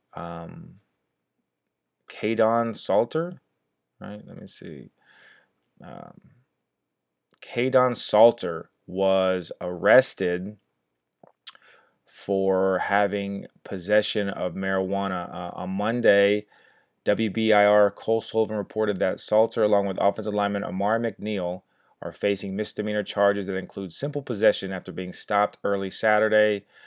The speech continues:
Apparently, he was stopped because, um, a faulty taillight and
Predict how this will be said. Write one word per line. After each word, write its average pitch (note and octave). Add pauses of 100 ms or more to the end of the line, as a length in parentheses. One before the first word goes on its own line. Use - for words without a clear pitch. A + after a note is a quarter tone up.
(160)
Apparently, A#2
he G#2+
was F#2+
stopped A2+
because, G2
um, F2+ (260)
a -
faulty A#2
taillight B2 (160)
and F#2